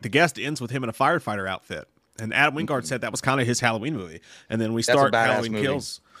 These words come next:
Speaker 1: with these firefighters. What if one of them was the dude from The Guest? There's your tie
Speaker 2: Well, then
Speaker 1: in
Speaker 2: he
Speaker 1: for
Speaker 2: wouldn't
Speaker 1: Guest
Speaker 2: die.
Speaker 1: two.
Speaker 2: He'd fuck Michael up. <laughs>
Speaker 1: Yeah, like, he sneaks out the back door and then shows up, and then he's the new Laurie. There you go, right there. There's your spinoff, The Guest slash Halloween sequel. I like
Speaker 2: Yep.
Speaker 1: it. Directed by Adam Wingard.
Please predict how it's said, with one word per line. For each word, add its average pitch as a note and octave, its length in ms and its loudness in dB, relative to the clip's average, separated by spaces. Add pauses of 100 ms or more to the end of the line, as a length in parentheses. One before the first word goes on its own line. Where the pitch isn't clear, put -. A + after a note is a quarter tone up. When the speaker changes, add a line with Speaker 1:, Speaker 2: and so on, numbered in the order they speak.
(200)
Speaker 1:
with A#2+ 120 -4
these A#2+ 180 -2
firefighters. G#2+ 480 0
What C3 140 2
if B2 100 -2
one B2+ 140 -2
of A#2 60 -4
them A2+ 120 -4
was - 300 -6 (220)
the A#2+ 80 -4
dude B2 200 0
from A2 120 -6
The G#2 80 -2
Guest? C#3 300 2
There's C3 180 2
your C3+ 60 0
tie B2 220 0
Speaker 2:
Well, D#3 80 8
then D#3+ 100 6
Speaker 1:
in D#3 40 4
Speaker 2:
he F3+ 60 6
Speaker 1:
for F3 80 6
Speaker 2:
wouldn't F3 220 8
Speaker 1:
Guest D#3 120 8
Speaker 2:
die. F3 160 8
Speaker 1:
two. D#3 60 4
Speaker 2:
He'd A2 100 0
fuck D#3 240 0
Michael D3+ 340 0
up. D#3 240 0
<laughs> - 60 -20 (560)
Speaker 1:
Yeah, C3+ 240 4
like, G#2+ 160 -6
he D#3 260 0
sneaks - 380 -2
out D3 160 4
the D3 80 -6
back C#3+ 260 0
door E3 220 0
and B2 80 -2
then A2+ 100 -2
shows A#2+ 320 0
up, C#3 180 4
and A2+ 80 -8
then A2 120 -6
he's C#3+ 180 -4
the - 80 -10
new G2 140 -8
Laurie. F#2 260 -6
There G#2 160 -4
you A#2+ 80 -2
go, C3+ 160 2
right A#2 160 2
there. A#2+ 140 0
There's B2+ 180 -2
your B2 80 -4
spinoff, C3+ 400 -2
The B2 80 -6
Guest C3+ 460 0
slash C3+ 340 0
Halloween C3+ 440 0
sequel. F#2 420 -8 (120)
I B2 120 -2
like C#3 240 2
Speaker 2:
Yep. - 80 -6
Speaker 1:
it. - 40 -18
Directed B2 260 -6
by A#2+ 120 -2
Adam A#2+ 160 0
Wingard. A2 380 -6